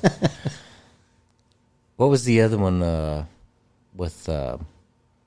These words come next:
Speaker 2: uh, Clint Eastwood and, and, uh, Gene Hackman?
Speaker 1: Oh, Unforgiven.
Speaker 2: Yeah, Unforgiven. That's
Speaker 1: Yeah.
Speaker 2: a good one,
Speaker 1: That's
Speaker 2: too.
Speaker 1: a really good one, too.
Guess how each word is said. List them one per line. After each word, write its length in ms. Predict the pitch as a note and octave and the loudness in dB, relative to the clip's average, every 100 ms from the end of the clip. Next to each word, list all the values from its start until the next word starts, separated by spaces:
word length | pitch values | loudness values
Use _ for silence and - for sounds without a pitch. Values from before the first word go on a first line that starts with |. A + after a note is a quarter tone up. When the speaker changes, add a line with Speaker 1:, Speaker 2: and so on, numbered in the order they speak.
| _ _ _ _ _ _ _ _ _ _ _ _ _ _ _ _ _ _ _ _ _ _ _ _ _ - | _ _ _ _ _ _ _ _ _ _ _ _ _ _ _ _ _ _ _ _ _ _ _ _ _ -10
Speaker 2:
uh, 480 | F2+ E2+ D#2 D2+ D#2 - _ _ _ _ _ _ _ _ _ _ _ | -6 -6 -6 -6 -10 -12 _ _ _ _ _ _ _ _ _ _ _
Clint 200 | - G#2+ G#2 | -4 0 0
Eastwood 460 | - G2 F#2+ F#2+ | 0 0 2 2
and, 340 | F2 D#2+ D#2+ D2+ _ _ _ | 0 -2 -4 -6 _ _ _
and, 400 | F2+ E2 D#2+ D#2 | -6 -4 -4 -4
uh, 220 | D2 C#2 - - | -6 -8 -12 -12
Gene 180 | - F2+ | -6 -4
Hackman? 520 | F2+ F2 C#2+ E2 E2 - | -2 -4 -4 -4 -6 0
Speaker 1:
Oh, 260 | C3 C3 A#2 | 6 6 6
Unforgiven. 640 | A2 A2 G#2+ G#2+ F#2+ F2+ | 4 0 0 0 0 -2
Speaker 2:
Yeah, 220 | F#2+ F#2+ G2+ | -2 -2 -2
Unforgiven. 580 | F#2 G2 F2 D#2+ D#2 | -2 -6 -4 -4 -2
That's 260 | F#2 C#3 F2+ | 2 4 4
Speaker 1:
Yeah. 60 | F#2 | 0
Speaker 2:
a 40 | |
good 200 | F2 D#2+ | -2 -4
one, 140 | D2+ | -6
Speaker 1:
That's 160 | F#2 A2 | -4 0
Speaker 2:
too. 60 | G#2+ | 2
Speaker 1:
a 40 | |
really 200 | G2+ F#2+ | 2 0
good 160 | F#2 F2+ | 0 0
one, 140 | F2+ | -2
too. 280 | G2+ F#2+ | 0 -2